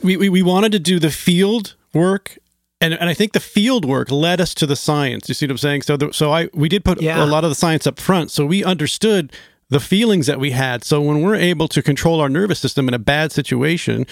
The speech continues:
Speaker 1: or we're able to increase endurance on, let's say we're twelve, thirteen thousand feet and we're, f-, and we know how to fix an, a headache or something like that, we wanted to know why this was working. So then we started reading all the books and stud-, and studying some of the top people in our field, and,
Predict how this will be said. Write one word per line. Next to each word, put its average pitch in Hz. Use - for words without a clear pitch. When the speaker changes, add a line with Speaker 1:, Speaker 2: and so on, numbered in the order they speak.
Speaker 1:
or 160
we're 190
able 180
to 143
increase 175
endurance 143
on, 139
let's 135
say 139
we're 127
twelve, 131
thirteen 143
thousand 127
feet 165
and 123
we're, 120
f-, -
and 135
we 135
know 143
how 135
to -
fix -
an, 127
a 127
headache 156
or 131
something 139
like 127
that, 147
we 175
wanted 220
to 135
know 135
why 135
this 131
was 110
working. 135
So 135
then 180
we 147
started 131
reading 127
all 110
the 104
books 208
and 131
stud-, 135
and 123
studying 127
some 117
of 117
the 110
top 127
people 120
in 98
our 98
field, 175
and, 117